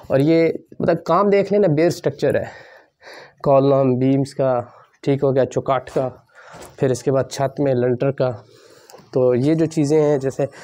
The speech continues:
piping चल रही है इसकी, initial piping जो हो रही है sewerage की वो है। यहाँ से फिर हम मज़ीद ऊपर की तरफ जाएंगे, ये रास्ता हमारा Mumti की तरफ जाता है, क्योंकि Mumti में भी कुछ एक कमरा और एक store बना हुआ है,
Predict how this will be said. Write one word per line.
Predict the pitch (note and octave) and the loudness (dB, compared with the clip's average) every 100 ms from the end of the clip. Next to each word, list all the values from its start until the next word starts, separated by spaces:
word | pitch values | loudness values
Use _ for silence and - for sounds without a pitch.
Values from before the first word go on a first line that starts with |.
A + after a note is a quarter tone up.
| - - - | -20 -16 -4
piping | C3+ C3 C#3 | -2 0 -2
चल | C3+ C3+ | 0 0
रही | C3+ C3 | 2 2
है | B2+ | 0
इसकी, | - - C3+ - - - - - | -2 -6 -8 -10 -18 -20 -20 -6
initial | C#3 A#2+ C3 | -4 0 -2
piping | B2 A#2 A2+ B2+ | 0 -2 0 0
जो | B2+ | 2
हो | A#2+ | 2
रही | A#2+ A#2+ | 2 0
है | B2+ | -2
sewerage | B2+ B2 C3 A2+ | -2 0 0 0
की | B2 | 0
वो | B2 A#2+ | 2 0
है। | A2 _ - - - - - - D#3+ | -2 _ -20 -20 -20 -20 -20 -4 0
यहाँ | D3+ | 2
से | E3 | 2
फिर | D#3+ E3+ | 2 2
हम | D#3+ D#3+ | 4 2
मज़ीद | C#3 C#3 D3+ | 2 2 2
ऊपर | C#3+ D#3+ | 2 0
की | D3+ | -2
तरफ | D#3+ D#3 | 0 0
जाएंगे, | C#3+ C3+ C3+ C#3 - - - - - - - - - - - C3+ | 2 2 2 0 -4 -14 -20 -20 -20 -20 -20 -20 -20 -20 -6 0
ये | |
रास्ता | C3+ B2+ D3 | 2 2 0
हमारा | C3 C3 | 0 2
Mumti | B2 A#2+ D3+ | 0 0 0
की | D#3 | 2
तरफ | D#3 C3+ | 2 2
जाता | C3+ - | 0 -2
है, | - - - - - - - - - - _ | -8 -14 -20 -20 -20 -18 -16 -16 -20 -20 _
क्योंकि | C#3+ C#3+ | 0 2
Mumti | C#3 C#3+ D#3 | 2 0 0
में | D#3 | 2
भी | D3 | 0
कुछ | C#3 C#3 - - - - | 0 -6 -6 -16 -18 -4
एक | C#3 B2+ - | -2 -2 -4
कमरा | C3+ C3+ C3+ | 0 2 2
और | B2+ B2 B2 C3 C#3 | 2 0 0 -2 -4
एक | B2+ - | -8 -10
store | - B2 | -4 -2
बना | B2+ B2+ | 0 0
हुआ | B2 A#2+ | 0 0
है, | A#2 | -4